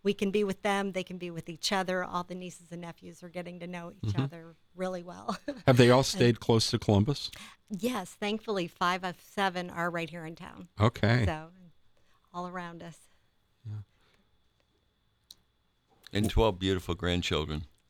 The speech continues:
Speaker 2: Going on thirteen?
Speaker 1: Going on
Speaker 3: Going on
Speaker 1: thirteen. <laughs>
Speaker 3: thirteen.
Speaker 1: Going on thirteen. But, um, I,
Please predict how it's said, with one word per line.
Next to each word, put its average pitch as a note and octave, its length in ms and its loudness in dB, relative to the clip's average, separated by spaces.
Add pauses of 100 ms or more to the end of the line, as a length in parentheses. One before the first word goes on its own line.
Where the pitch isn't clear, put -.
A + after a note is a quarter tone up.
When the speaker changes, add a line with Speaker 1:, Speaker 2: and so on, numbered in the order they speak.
Speaker 2:
Going G#2 240 8
on G2 120 6
thirteen? G2+ 400 2
Speaker 1:
Going - 160 -2
on - 40 -6
Speaker 3:
Going F2 240 2
on E2+ 120 2
Speaker 1:
thirteen. - 440 4
<laughs> G3+ 80 12
Speaker 3:
thirteen. B3 840 6
Speaker 1:
Going F3 280 0
on F3+ 60 -2 (100)
thirteen. - 320 -6 (840)
But, G3 220 0
um, F#3+ 300 0 (180)
I, A3 200 2